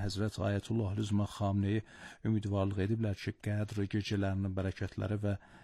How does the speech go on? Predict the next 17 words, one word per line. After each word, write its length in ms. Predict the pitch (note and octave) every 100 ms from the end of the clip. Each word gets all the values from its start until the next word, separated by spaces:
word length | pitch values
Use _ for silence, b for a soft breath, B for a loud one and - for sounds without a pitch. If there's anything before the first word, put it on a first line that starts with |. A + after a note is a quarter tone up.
| B B -
möminlər 480 | G#2+ G#2 G2+ A2 A2
mövlasının 680 | A2+ G2+ G2+ G2+ - A2 G#2+
diqqətləri 600 | - - G2 - G2+ G2+ -
əziz 240 | A2+ B2 D3
İran 260 | B2 A2+ A2+ -
xalqının 460 | G#2+ F#2+ G2+ G2+
və 100 | G2 G2
yeni 240 | G#2 G#2+ C3+
illəri 380 | D#3 A#2 G#2+ F#2+ - B B B -
Novruzla 540 | A2 G#2+ C#3 A2+ A2
başlanan 560 | - - - G#2 G#2 G2+
bütün 220 | A2+ D3
insanların 640 | C3+ A2+ A2 G2+ G2 G2+ - -
halına 320 | F#2+ F#2+ G2
şamil 380 | - G#2 A2 C#3
olacaq. 380 | A#2 G2+ G2 - B B B B B B
İnqilab 360 | A#2+ A2+ C3